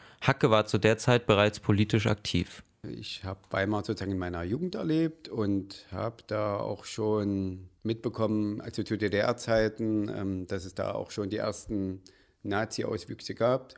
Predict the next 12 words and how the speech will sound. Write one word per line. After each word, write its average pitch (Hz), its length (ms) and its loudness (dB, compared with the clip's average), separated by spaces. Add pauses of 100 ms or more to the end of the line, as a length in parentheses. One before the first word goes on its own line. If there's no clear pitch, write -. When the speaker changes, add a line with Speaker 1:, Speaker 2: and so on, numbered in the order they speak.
Speaker 2:
Hooligans, 101 880 0
wie 104 120 -6
überall, 120 500 2
auch - 160 -6
in 107 80 -6
den 101 120 -4
größeren 156 520 -4
Städten. 156 500 0 (560)
Aber 98 240 -6
Weimar, 113 460 -2
in 104 160 -6
Weimar 110 720 -4